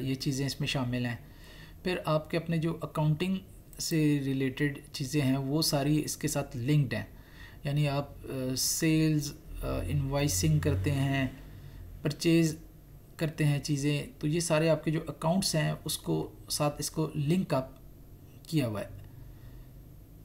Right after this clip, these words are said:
तो ईआरपी का वैसे जो सॉफ्टवेयर है उसका मकसद भी यही होता है कि वो आपको पेपरलेस एनवायरनमेंट बना दे, यानी कि आपकी almost कंपनी की सब चीज़ें इसी सॉफ्टवेयर के ज़रिए, आपकी सेंट्रल एक जो सॉफ्टवेयर है उसके ज़रिए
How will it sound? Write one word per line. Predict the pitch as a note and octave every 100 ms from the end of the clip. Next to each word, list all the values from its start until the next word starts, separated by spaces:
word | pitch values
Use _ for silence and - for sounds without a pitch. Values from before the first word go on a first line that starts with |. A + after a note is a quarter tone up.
| -
तो | D3+ D3+
ईआरपी | G3 F#3 - G3+
का | G#3
वैसे | F3 E3 F3 D#3+ D3+
जो | D3+
सॉफ्टवेयर | D#3 D#3 F3 E3+
है | E3
उसका | E3 D#3+
मकसद | C#3+ - - D#3+
भी | D#3 D#3+
यही | D3 C#3+
होता | D#3+ D3 C#3
है | C3
कि | C3 B2+ B2 - - - C3+
वो | B2+ C3+
आपको | B2+ - C3+ C#3 E3 - - - - - -
पेपरलेस | D#3+ E3 F3 D#3 D#3+ D#3+ -
एनवायरनमेंट | C#3+ C3 B2+ B2+ C3+ C3+ - - -
बना | B2+ A#2 A2+ A2
दे, | A2 A#2
यानी | D3+ E3 E3
कि |
आपकी | E3 D3+ -
almost | D#3+ D#3 D#3+ D#3 -
कंपनी | D3+ D3 D#3 D#3
की | D#3+
सब | D3+ - -
चीज़ें | - C#3+ D3
इसी | D3 - F3
सॉफ्टवेयर | D#3+ D#3 D3+ E3
के | D3+
ज़रिए, | C#3 C3 C3 C3+ D3 -
आपकी | B2+ B2+ D3
सेंट्रल | - C#3 C3 C#3+ C3+
एक | B2+
जो | B2+
सॉफ्टवेयर | B2+ C3 C3 C#3+ C3+
है | C3+
उसके | - D#3+
ज़रिए | B2+ B2 B2